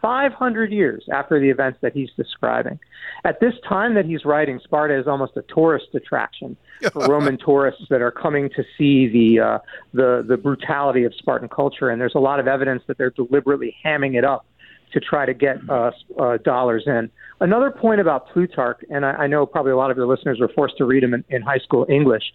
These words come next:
Speaker 1: is that Plutarch wasn't an historian. He was a moralist. And his Moralia and his Parallel Lives, the goals of those books was not to inform people through accurate historical inquiry like, uh, like, um, Herodotus,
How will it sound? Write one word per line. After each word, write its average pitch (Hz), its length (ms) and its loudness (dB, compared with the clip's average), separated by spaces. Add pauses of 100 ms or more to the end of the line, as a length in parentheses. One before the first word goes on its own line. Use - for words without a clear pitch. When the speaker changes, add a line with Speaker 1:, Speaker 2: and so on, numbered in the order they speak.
(400)
Speaker 1:
is 170 140 2
that 190 120 0
Plutarch 269 400 0
wasn't 208 260 2
an 185 80 2
historian. 165 600 0
He 135 100 -2
was 143 140 4
a 143 60 2
moralist. 143 600 0 (480)
And 139 140 -4
his 175 200 0
Moralia 151 800 2
and 135 140 -6
his 139 100 -14
Parallel 160 460 -2
Lives, 147 460 -2 (260)
the 151 80 -14
goals 247 340 2
of 196 120 -2
those 151 260 2
books 175 320 0
was 143 140 -10
not 180 240 -4
to 135 160 -2 (200)
inform 180 580 0
people 135 540 2
through 139 200 2
accurate 147 440 -2
historical 147 400 0
inquiry 139 540 2
like, 123 380 0
uh, 123 220 0 (380)
like, 135 380 -2
um, 123 500 -6
Herodotus, 139 680 -2